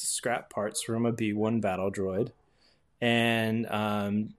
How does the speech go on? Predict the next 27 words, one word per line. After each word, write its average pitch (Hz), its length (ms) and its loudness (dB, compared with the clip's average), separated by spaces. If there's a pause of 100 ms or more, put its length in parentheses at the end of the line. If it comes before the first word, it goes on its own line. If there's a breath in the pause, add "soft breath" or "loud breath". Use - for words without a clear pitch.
and 107 280 -2
takes, 110 400 -2
like, 110 260 -2
the, 104 420 0
the 107 100 -2
personality 104 880 -2
disc 101 480 -6
thing, 107 380 0
or 101 200 -2
I 98 100 -6
can't 95 200 -8
remember 92 300 -8
exactly 92 460 -10
how 92 120 -10
they 92 220 -12 (440)
phrase 101 320 0
it, 104 180 -4
but 104 220 -2 (460)
they 120 160 4
take 120 280 0
it 127 100 0
f-, - 140 -12 (120)
he 131 180 0
takes 139 260 2
it 131 100 0
from, 113 600 2
uh, 107 720 2